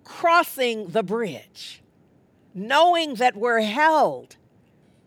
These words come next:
So the seven weeks that we spent in summer school were not intended that they would end in a moment on, at about eight ten on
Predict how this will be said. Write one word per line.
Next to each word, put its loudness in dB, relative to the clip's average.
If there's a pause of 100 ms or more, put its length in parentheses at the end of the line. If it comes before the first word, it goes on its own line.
(260)
So 0
the 2
seven 0
weeks -10
that -6
we -8
spent -6
in -4
summer -6
school -6
were -6
not 0
intended -6
that -8
they -2
would -6 (100)
end -6 (320)
in 0
a -2
moment -4
on, -4 (200)
at 0
about 2 (140)
eight 0 (220)
ten -4 (240)
on -2